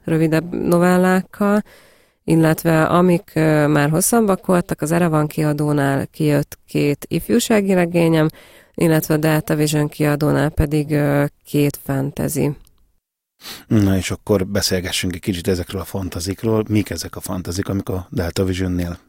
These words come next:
Speaker 2: megjelentek?
Speaker 1: Elsőként a Zombi Farm jött ki, és most szeptemberben pedig az Elzárkózás.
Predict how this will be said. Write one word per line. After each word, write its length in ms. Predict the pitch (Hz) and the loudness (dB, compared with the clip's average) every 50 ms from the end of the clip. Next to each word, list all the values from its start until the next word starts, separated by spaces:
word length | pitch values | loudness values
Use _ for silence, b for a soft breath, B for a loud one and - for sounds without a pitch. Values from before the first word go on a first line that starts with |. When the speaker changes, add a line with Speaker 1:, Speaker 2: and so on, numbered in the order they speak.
| _ | _
Speaker 2:
megjelentek? 720 | - 104 90 87 92 87 90 90 98 - 104 104 - - - _ _ _ _ _ _ _ _ - | -6 -6 -4 -4 -4 -4 -4 -4 -6 -6 -8 -10 -10 -14 -20 _ _ _ _ _ _ _ _ -4
Speaker 1:
Elsőként 560 | 165 175 185 - - 160 - - 156 151 - | -2 0 0 2 0 0 0 0 -2 0 0
a 240 | 151 151 151 156 156 - - | 0 0 0 0 -2 -4 -6
Zombi 300 | 165 156 151 160 160 180 | -2 -2 0 0 0 -2
Farm 300 | - - 247 254 262 254 | -2 0 0 2 2 4
jött 240 | 240 226 208 - - | 2 2 0 -2 -4
ki, 220 | - - 180 170 - | -2 -2 -2 -2 -4
és 300 | - - 170 160 156 - | -6 -4 -4 -4 -2 -2
most 220 | - 156 156 156 - | -2 -2 -2 -2 -2
szeptemberben 880 | - 165 165 151 - - 156 151 151 147 151 147 147 151 147 147 147 | -2 -2 -2 -2 0 0 0 0 0 0 0 0 0 0 -2 -2 0
pedig 300 | - 151 147 151 147 135 131 135 - | 0 0 0 0 -2 -2 -4 -8 -10
az 140 | - 143 | -8 -4
Elzárkózás. 1080 | - - 143 143 147 147 - 143 - - 143 143 147 156 - - - 151 - - - | -4 -2 -2 -2 -2 -2 -4 -4 -6 -6 -8 -8 -6 -6 -6 -6 -8 -8 -10 -12 -14